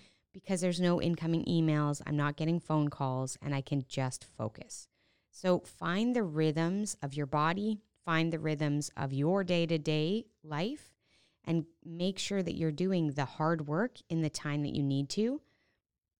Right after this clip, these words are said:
not spending it falling down that rabbit hole of opening your emails or responding to Instagram messages. That can be done in those little ten-minute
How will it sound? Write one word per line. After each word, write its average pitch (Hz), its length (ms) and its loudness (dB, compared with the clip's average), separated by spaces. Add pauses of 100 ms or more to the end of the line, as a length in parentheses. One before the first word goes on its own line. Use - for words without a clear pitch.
not 156 380 0
spending 143 400 0
it - 220 -4 (100)
falling 143 300 0
down 139 220 0
that 139 160 -4
rabbit 135 320 -4
hole 139 360 0
of 139 140 -6
opening 135 400 -8
your 165 200 -6
emails 220 720 4 (460)
or 151 540 6
responding 214 640 2
to 147 220 0
Instagram 196 540 0
messages. 185 680 -2
That 156 220 -2
can 202 140 0
be 208 120 2
done 156 240 2
in 151 120 2
those 147 180 0
little 147 240 0
ten-minute 139 580 -2